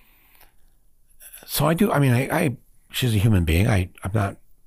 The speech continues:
making light of this. But, um, with all the crap we've got going on right now in this country, around the world, um, you know,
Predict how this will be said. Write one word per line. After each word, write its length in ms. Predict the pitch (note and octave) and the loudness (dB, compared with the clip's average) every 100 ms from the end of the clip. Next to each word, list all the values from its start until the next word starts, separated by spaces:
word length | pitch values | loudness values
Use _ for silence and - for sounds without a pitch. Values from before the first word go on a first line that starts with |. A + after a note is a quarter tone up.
| - - | -20 -4
making 360 | A#2+ F#2+ E2 | -2 -2 -2
light 220 | D2+ G#2+ B2+ | 0 0 -2
of 120 | D2+ | -4
this. 440 | D2+ E2 - - - _ _ _ _ _ _ - - - - - - - - - | -8 -8 -10 -12 -18 _ _ _ _ _ _ -20 -20 -20 -20 -20 -20 -20 -20 -20
But, 480 | - G#2 G2 G2 - - | -10 -2 -2 -2 -6 -6
um, 360 | G#2+ F2+ F2+ G#2+ - - | -2 0 0 -4 -8 -4
with 100 | F2+ | 0
all 280 | F#2+ B2+ C#3+ | 2 2 0
the 160 | C3+ - - | -2 -6 -12
crap 400 | - - B2 - | -4 0 0 0
we've 160 | D3 | -2
got 200 | B2 C3+ | -2 -4
going 240 | B2 C3 C3 | 0 0 2
on 280 | B2+ C3 C3 | 2 0 0
right 180 | B2+ | -2
now 320 | A#2+ A#2 A#2+ C3 _ _ _ - - - - | -2 -2 -2 -6 _ _ _ -20 -20 -20 -8
in 120 | G2+ | -2
this 160 | G#2+ - | -2 -2
country, 520 | - G#2+ - B2 A#2 - - | -2 -2 -2 -4 -6 -10 -10
around 300 | F2+ F2+ A2+ | -4 -2 0
the 60 | G2+ | -2
world, 480 | E2+ G#2 A2+ A#2+ - - - - - _ _ _ _ _ _ _ _ _ _ _ - | -2 -2 -2 -4 -10 -20 -20 -20 -20 _ _ _ _ _ _ _ _ _ _ _ -6
um, 540 | F2+ E2 D#2 C#2+ D#2 - _ _ _ _ _ _ _ _ _ _ - | -4 -2 -2 -4 -10 -16 _ _ _ _ _ _ _ _ _ _ -6
you 140 | G2+ | -2
know, 280 | E2+ E2 D#2+ | -2 -2 -6